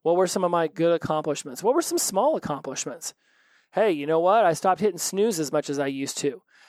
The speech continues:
Hey, you know, instead of having my late night snack at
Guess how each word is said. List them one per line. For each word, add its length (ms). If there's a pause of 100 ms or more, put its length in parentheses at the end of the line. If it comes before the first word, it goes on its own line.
(120)
Hey, 160
you 100
know, 260
instead 220
of 60
having 220
my 120
late 240
night 220
snack 440
at 200